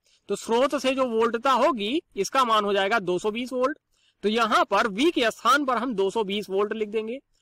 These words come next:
और R की वैल्यू इस बार कितनी है? देखिए यहाँ पर तुल्य प्रतिरोध R का मान है बारह ओम। अब यहाँ पर हम बारह से दो सौ बीस में भाग देंगे तो इसकी वैल्यू कितनी होगी? देखिए यहाँ पर बारह से जब हम दो सौ बीस में भाग देंगे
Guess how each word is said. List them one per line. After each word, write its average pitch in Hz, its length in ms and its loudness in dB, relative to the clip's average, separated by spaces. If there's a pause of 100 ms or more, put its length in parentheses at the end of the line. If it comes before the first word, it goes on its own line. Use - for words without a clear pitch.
(200)
और 233 220 4 (100)
R 247 260 4
की 277 160 0
वैल्यू 240 280 2
इस 220 100 -4
बार 247 200 4
कितनी 247 280 -4
है? 220 140 0
देखिए 208 240 -2
यहाँ 220 260 2
पर 254 160 2
तुल्य 285 300 0
प्रतिरोध 226 420 0
R 247 220 4
का 269 140 2
मान 208 220 2
है 247 120 -2
बारह 185 360 2
ओम। 185 360 0 (460)
अब 208 100 0
यहाँ 233 300 4
पर 226 300 2 (300)
हम 247 200 2
बारह 214 400 4
से 226 360 2 (140)
दो 214 180 2
सौ 269 160 0
बीस 233 240 -4
में 254 100 0
भाग 180 240 0
देंगे 175 300 -4 (200)
तो 190 60 2
इसकी 226 180 0
वैल्यू 254 220 2
कितनी 339 240 -2
होगी? 165 300 -2 (120)
देखिए 180 200 -2
यहाँ 202 220 2
पर 233 140 -2
बारह 202 340 4
से 233 120 -2
जब 220 140 -2
हम 220 100 -4
दो 208 120 0
सौ 220 120 -2
बीस 220 180 -4
में 214 80 -6
भाग 233 220 0
देंगे 214 380 2